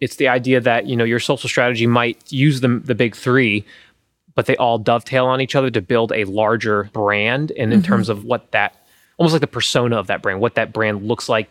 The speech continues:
Speaker 1: feels like, takes on personality-wise.
Speaker 2: Mm-hmm.
Speaker 1: Walk us through some of the finer bits of, like, diving, the deep dive and how you mine for that
Speaker 2: Mm-hmm.
Speaker 1: and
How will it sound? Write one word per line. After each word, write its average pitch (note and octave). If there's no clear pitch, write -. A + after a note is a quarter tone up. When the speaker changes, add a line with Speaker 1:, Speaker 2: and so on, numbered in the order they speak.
Speaker 1:
feels A2
like, G#2+
takes -
on G#2
personality-wise. G#2+
Speaker 2:
Mm-hmm. F#3+
Speaker 1:
Walk C3+
us A#3
through -
some G3+
of F#3
the C#3+
finer C#3+
bits C3
of, A#2
like, A2+
diving, B2+
the A#2
deep C#3
dive A#2+
and A#2
how G#2+
you A2+
mine A2+
for D3+
that D3+
Speaker 2:
Mm-hmm. G3+
Speaker 1:
and A2